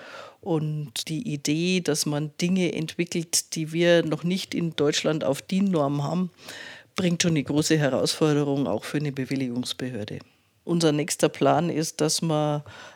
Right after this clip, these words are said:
ein sogenanntes, äh, Kämmer zusammen oder auf Neudeutsch Speeddating machen, wo wir die Landwirte mit Hoteliers, mit Gastronomen zusammenbringen, dass die sich austauschen.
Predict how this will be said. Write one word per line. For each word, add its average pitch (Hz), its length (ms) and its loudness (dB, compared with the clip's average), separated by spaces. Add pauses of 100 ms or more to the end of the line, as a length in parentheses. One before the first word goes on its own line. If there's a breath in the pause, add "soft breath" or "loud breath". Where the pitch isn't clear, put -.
(120 loud breath)
ein 147 360 2
sogenanntes, 147 1300 2
äh, - 240 -6
Kämmer 175 360 2
zusammen 170 340 4
oder 147 400 4
auf 131 260 0
Neudeutsch 143 540 2
Speeddating 156 720 2
machen, 170 640 -2
wo 160 160 0
wir 156 180 4
die 156 380 -2 (380 loud breath)
Landwirte 170 840 4
mit 156 340 -2
Hoteliers, 165 680 0
mit 160 160 -2
Gastronomen 160 640 0
zusammenbringen, 165 1200 -2
dass - 200 -4
die 165 120 -2
sich - 260 -2
austauschen. 147 960 -4